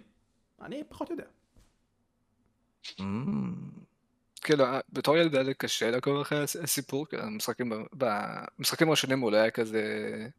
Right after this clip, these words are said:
Speaker 3: כאילו, הוא היה קיים בתור, פשוט, לא יודע, בזמן שהמשחק היה טוען, היה מופיע לך כזה, איזה <laughs> מסך כזה עם פשוט עמוד של
Speaker 1: Mhm.
Speaker 3: טקסט, ולא היית קורא את זה, כי זה עובר מהר, ואתה ילד, ואתה לא יודע כל כך יודע אנגלית.
Speaker 1: אוקיי.
Speaker 3: במשחקים הראשונים אני לא יודע כל כך מה הסיפור.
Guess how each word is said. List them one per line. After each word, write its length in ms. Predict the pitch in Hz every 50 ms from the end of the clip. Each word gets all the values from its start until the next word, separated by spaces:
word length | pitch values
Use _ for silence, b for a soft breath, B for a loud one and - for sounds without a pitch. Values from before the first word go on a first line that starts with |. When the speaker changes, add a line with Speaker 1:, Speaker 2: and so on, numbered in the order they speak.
| _ _ _ _ _ _ _ _ _ _ _ _ _ _ _ _ _ _ _ _ _ _ _ _ _ _ _ _ _ _ _ _ _ _ _ _ _ _ _ -
Speaker 3:
כאילו, 180 | - 156 135 110
הוא 60 | 113
היה 120 | 117 135
קיים 300 | - - 117 117 123 135
בתור, 340 | - 120 - - 120 123 113 117
פשוט, 260 | - - - 117 -
לא 80 | - 113
יודע, 460 | 110 104 104 101 - 67 107 104 -
בזמן 200 | 131 - 127 131
שהמשחק 300 | - 139 127 - 135 120
היה 160 | 131 120 123
טוען, 220 | - - 117 117 120
היה 60 | 117
מופיע 240 | 117 117 - - 120
לך 140 | 110 - 117
כזה, 220 | - 113 107 110
איזה 200 | 110 107 110 110 - B B B B - _
<laughs> 360 | - - - - _ _ _
מסך 240 | - 120 - 127 120
כזה 220 | - 143 127 123 127
עם 180 | 123 120 117 110
פשוט 260 | - 117 - 139 - -
עמוד 320 | - 120 123 131 131 127
של 160 | - - -
Speaker 1:
Mhm. 100 | 87 95
Speaker 3:
טקסט, 340 | 117 127 127 - - - -
ולא 160 | 117 107 113
היית 160 | 117 117 - - -
קורא 200 | - 117 113 120
את 60 | 120
זה, 100 | 123 127 147 - - _ - - - -
כי 80 | -
זה 100 | 117 107
עובר 280 | 107 113 117 123 113 110
מהר, 220 | 107 113 113 117 117
ואתה 180 | 110 104 - 110
ילד, 200 | 110 113 110 -
ואתה 160 | 110 - 123
לא 60 | 117
יודע 100 | 113 113
כל 60 | - -
כך 60 | -
יודע 200 | 165 131 117 131
אנגלית. 420 | 117 113 110 110 113 127 - - - -
Speaker 1:
אוקיי. 160 | 214 - - 76 -
Speaker 3:
במשחקים 340 | - 117 - - 165 - 165
הראשונים 280 | 160 143 - 147 147 135
אני 80 | 107
לא 60 | 104
יודע 120 | 107 117 120
כל 100 | - 135
כך 140 | - - -
מה 100 | 143 139
הסיפור. 420 | - - 156 - - 160 196